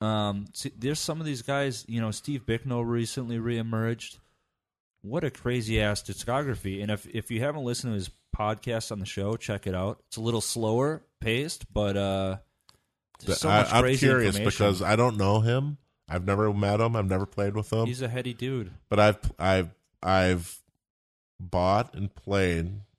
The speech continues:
Speaker 2: and I've bought for the record shop, uh, different record shops, a lot of his stuff. You know,
Speaker 1: Yeah.
Speaker 2: that's a lot of Cosmic stuff, you know. Probably other labels, I don't know.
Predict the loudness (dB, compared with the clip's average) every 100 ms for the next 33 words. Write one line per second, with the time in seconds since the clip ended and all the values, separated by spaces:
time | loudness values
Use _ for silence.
0 | _ _ _ _ -2 -2 0 2 4 2
1 | -2 -2 2 2 2 -2 -2 -2 -6 -8
2 | -10 0 2 4 2 0 -2 -4 -6 -4
3 | 0 2 2 0 -4 -8 -10 -12 _ _
4 | _ -8 -6 -4 -4 -8 -12 -8 -6 -6
5 | -4 2 2 2 -2 -4 -8 -8 -12 _
6 | -12 -8 -8 -10 _ _ _ _ _ _
7 | _ _ _ -2 2 4 4 2 0 -2
8 | -2 -2 -2 -2 -6 -10